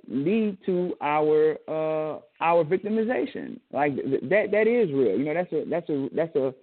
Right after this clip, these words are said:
entirely different, uh, perspective that I hadn't really thought about when, when dis-, when discussing this topic. You see what I'm saying? Cynthia, do, I, I know you don't, you don't necessarily buy into, um, the violence,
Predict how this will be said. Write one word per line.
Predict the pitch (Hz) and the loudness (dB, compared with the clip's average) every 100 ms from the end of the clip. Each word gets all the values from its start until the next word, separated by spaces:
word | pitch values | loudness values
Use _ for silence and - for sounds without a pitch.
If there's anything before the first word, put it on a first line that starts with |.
| _ _ - | _ _ -6
entirely | 131 123 160 165 165 147 | -4 0 2 4 4 2
different, | 147 156 147 139 120 - | 2 0 -2 -4 -6 -6
uh, | 139 127 | -4 -4
perspective | 127 123 - 160 147 131 123 117 _ _ - | -4 -8 -2 -2 2 2 2 0 _ _ -4
that | 120 135 | 0 2
I | 147 | 4
hadn't | 139 127 131 | 2 0 0
really | 117 | 0
thought | 117 147 139 | 0 0 0
about | 117 120 107 69 _ | 0 0 -2 -4 _
when, | 110 123 107 | -6 -4 -2
when | 127 123 | 0 0
dis-, | 113 - | -2 -4
when | 131 131 | -2 0
discussing | 120 - 123 117 | -2 -2 -2 -2
this | 104 104 | -4 -4
topic. | - 123 117 64 - _ - - - - | 2 2 2 -4 -4 _ -20 -20 -16 -8
You | 113 | -2
see | 127 | -2
what | 120 | -2
I'm | 117 | -2
saying? | 127 120 120 123 - - - | 0 0 0 -2 -8 -20 -4
Cynthia, | 233 208 165 | 0 2 2
do, | 147 180 185 - - - - | 4 2 0 -6 -12 -12 -6
I, | 156 - | -6 -2
I | 180 | 0
know | 214 | 2
you | 175 233 | 2 4
don't, | 240 185 156 | 2 0 0
you | 233 | 0
don't | 226 165 | 0 -2
necessarily | 165 147 - 160 147 135 | -2 -4 0 2 2 0
buy | 123 139 139 | 2 2 2
into, | 131 127 123 131 123 110 | 0 -2 -4 -4 -2 -4
um, | 95 117 110 104 98 95 - _ - _ _ - | -6 -8 -8 -8 -10 -10 -14 _ -20 _ _ -4
the | 123 | -2
violence, | 120 135 143 131 123 | 2 2 2 2 -4